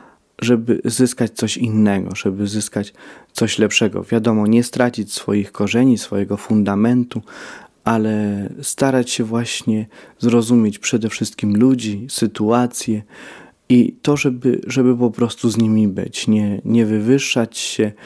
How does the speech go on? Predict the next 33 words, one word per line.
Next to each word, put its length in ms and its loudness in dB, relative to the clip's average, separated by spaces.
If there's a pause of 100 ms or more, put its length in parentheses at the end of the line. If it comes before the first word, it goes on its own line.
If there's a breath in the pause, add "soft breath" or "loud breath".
(400 loud breath)
tylko 260 0
starać 420 -2
się 180 -2
być 240 -4
właśnie 600 -2 (360 loud breath)
na 120 4
tym 200 0
samym 380 0
poziomie. 540 0 (560 loud breath)
I 240 0
myślę, 400 0
że 140 -6
to 460 -4 (200)
każdego 520 2
dnia 280 2
coraz 320 -2
bardziej 400 -2
odkrywam 600 2 (580 loud breath)
i 120 0
też 220 -2
staram 320 2
się 140 -4
docenić 580 2
właśnie 560 -2 (400 loud breath)
to, 120 2
co 160 2
ci 220 2
ludzie 340 4
wnoszą, 500 -2
ich 140 -4
kulturę, 640 2
ich 140 -6
sytuację 840 -2